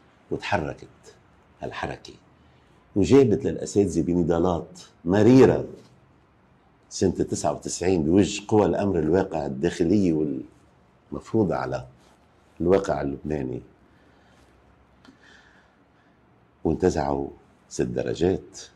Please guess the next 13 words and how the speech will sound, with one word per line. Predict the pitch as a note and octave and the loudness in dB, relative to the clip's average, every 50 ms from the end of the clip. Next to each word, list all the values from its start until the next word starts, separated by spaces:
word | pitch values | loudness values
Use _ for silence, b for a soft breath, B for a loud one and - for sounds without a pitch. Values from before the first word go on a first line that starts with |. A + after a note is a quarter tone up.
| - - | -12 -10
للأساتذة. | B1 A1+ - - - - - E2 E2 D#2 F2 D#2+ | -10 -8 -8 -10 -10 -6 -4 -4 -2 -2 -2 -2
وهلا | C2+ B1+ C2+ C#2 | -2 -2 -2 -4
بيفهموا | B1+ - F2+ - D2+ C#2 C2+ | -4 -4 -4 -4 -4 -4 -6
شو | - - A#1 | -6 -10 -10
عم | B1+ D2 | -8 -6
نحكي | D#2+ D#2+ - - | -6 -8 -8 -10
ست | - - | -8 -8
درجات. | C2+ A#1 A#1+ A#1+ A1+ G#1+ - - - - _ _ - _ b b b b b b b b b b b b b b | -8 -6 -6 -8 -8 -10 -14 -16 -20 -20 _ _ -20 _ b b b b b b b b b b b b b b
رجعوا | F2 E2+ F#2 E2+ E2 D#2+ C#2+ C#2+ C#2+ C2+ B1+ - - - _ _ - | -4 -2 -2 -2 -4 -4 -4 -2 -2 -4 -4 -8 -12 -18 _ _ 0
كفوا | - A2+ - - - - - - C2 A#1 A1+ - - - | 0 0 0 -2 -12 -14 -8 -6 -6 -6 -6 -12 -16 -8
هيدا | - F2 F#2+ D#2+ C#2 | -4 -4 -4 -2 -4
المنهج | C2 B1+ C#2+ F2 F2+ D2+ - - B1 A1 B1 - - - - - - - - | -6 -4 -2 -2 -2 -2 -4 -6 -14 -16 -16 -16 -18 -18 -20 -20 -20 -20 -14
بمنهجيته، | - B1 D2 D#2+ D#2 C#2+ C#2+ C#2 C2 C2 C#2 C2+ C2 D#2 C#2 C2+ - - - | -8 -4 -2 -2 -2 -2 -4 -6 -6 -8 -8 -8 -6 -8 -10 -10 -12 -12 -12